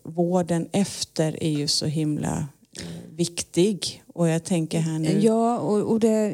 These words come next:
Speaker 2: just det där att komma till vården. Eh, och det kan handla om både vad det gäller fysiska och, och psykiska problem. Man kanske behöver en sjukvårdskontakt. Men
Speaker 1: Mm.
Speaker 2: symptomen man har, hur ska man beskriva dem? De kan många gånger vara väldigt diffusa.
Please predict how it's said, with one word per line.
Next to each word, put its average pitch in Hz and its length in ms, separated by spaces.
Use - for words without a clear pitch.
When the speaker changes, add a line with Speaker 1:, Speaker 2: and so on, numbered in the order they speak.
Speaker 2:
just 233 500
det 247 100
där 180 180
att 196 200
komma 220 400
till 262 160
vården. 175 600
Eh, 190 340
och 202 120
det 190 100
kan 214 140
handla 208 360
om - 320
både 202 260
vad 185 120
det 190 40
gäller 180 180
fysiska 208 680
och, 226 340
och 247 40
psykiska - 580
problem. 180 520
Man 202 120
kanske - 260
behöver 202 440
en 202 60
sjukvårdskontakt. - 1000
Men 220 120
Speaker 1:
Mm. - 120
Speaker 2:
symptomen 202 840
man 392 120
har, 196 420
hur 247 80
ska - 160
man 254 120
beskriva 240 480
dem? 247 340
De 240 140
kan 247 120
många 247 220
gånger 233 200
vara 196 340
väldigt 190 360
diffusa. 185 720